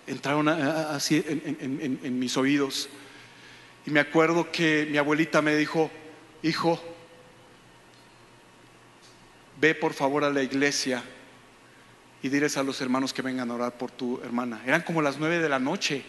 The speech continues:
iba terminando el servicio. Me acuerdo que a la vuelta de la casa había una iglesia.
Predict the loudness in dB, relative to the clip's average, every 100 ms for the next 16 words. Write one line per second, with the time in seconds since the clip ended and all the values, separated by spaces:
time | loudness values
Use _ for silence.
0 | -20 -20 -20 -20 -14 2 2 4 2 4
1 | 4 4 2 2 2 2 2 0 -2 -14
2 | -18 -20 -20 -12 0 4 4 4 4 4
3 | 4 4 4 4 2 0 0 2 2 2
4 | 2 0 0 -2